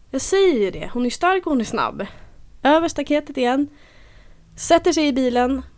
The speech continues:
och bara, "Okej, mamma, du måste gå ut ur bilen." "Nej, jag ska åka hem.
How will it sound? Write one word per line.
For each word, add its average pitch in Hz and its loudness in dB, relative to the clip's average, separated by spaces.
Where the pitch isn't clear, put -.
och 262 -2
bara, 240 2
"Okej, 240 -2
mamma, 196 -2
du 294 2
måste - 0
gå 240 0
ut 262 0
ur 233 0
bilen." 208 -2
"Nej, 214 0
jag 311 2
ska 370 0
åka 285 -4
hem. - -8